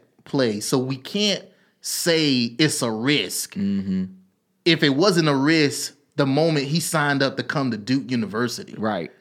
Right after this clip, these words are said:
Speaker 1: That, I mean, that was, that was where the risk started.
Speaker 2: For
Speaker 1: The
Speaker 2: sure.
Speaker 1: risk didn't start on Wednesday night.
Speaker 2: Nah.
Speaker 1: <laughs>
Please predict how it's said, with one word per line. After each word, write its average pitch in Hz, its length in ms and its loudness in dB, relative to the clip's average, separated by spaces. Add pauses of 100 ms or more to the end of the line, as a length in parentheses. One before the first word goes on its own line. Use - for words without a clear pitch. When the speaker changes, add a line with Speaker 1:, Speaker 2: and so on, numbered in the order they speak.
Speaker 1:
That, - 380 0
I 165 60 2
mean, 147 240 0
that 208 240 2
was, 139 300 0 (140)
that 240 220 2
was 151 160 0
where 143 140 2
the 123 100 -2
risk 135 340 0
started. 143 440 -4
Speaker 2:
For - 120 -2
Speaker 1:
The - 40 -4
Speaker 2:
sure. 160 200 2
Speaker 1:
risk 311 220 2
didn't 202 160 2
start 170 400 0
on 135 160 2
Wednesday 123 360 0
night. 110 400 -2
Speaker 2:
Nah. 117 400 2 (160)
Speaker 1:
<laughs> - 140 0